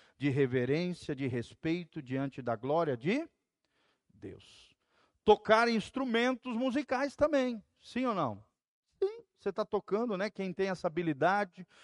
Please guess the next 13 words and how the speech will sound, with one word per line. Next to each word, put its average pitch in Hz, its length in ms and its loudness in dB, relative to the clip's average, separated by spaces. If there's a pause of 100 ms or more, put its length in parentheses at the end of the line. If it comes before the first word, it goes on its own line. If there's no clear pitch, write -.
(160)
usando 208 400 6
a 196 60 12
música, 208 580 2
seus 214 300 4
sons 247 500 2
para 220 200 4
expressar 226 800 4 (380)
sentimentos 269 1200 4
ao 185 140 6
Senhor. 135 600 -4 (300)
Tem 226 140 -2
músicos 196 720 -2
que 208 240 -6